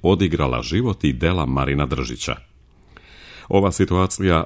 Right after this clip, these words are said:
stvara plodno tle za komičku teatralnost kroz uključivanje atraktivno razgranatih muzičkih i plesnih interludija.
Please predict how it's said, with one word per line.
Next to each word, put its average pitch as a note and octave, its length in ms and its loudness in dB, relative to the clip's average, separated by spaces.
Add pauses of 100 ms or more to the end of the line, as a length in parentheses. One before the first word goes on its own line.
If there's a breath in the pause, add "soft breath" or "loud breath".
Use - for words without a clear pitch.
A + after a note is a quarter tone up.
stvara D#2+ 440 0
plodno D2+ 420 2
tle D#2 260 0
za C#2 180 0
komičku D#2+ 560 0
teatralnost D2 880 -2
kroz C3 280 -2
uključivanje E2+ 640 0
atraktivno C#2+ 600 -2
razgranatih C#2+ 720 -2
muzičkih D#2 640 -2
i D#2 100 0
plesnih D#2 560 -2
interludija. C2+ 720 -2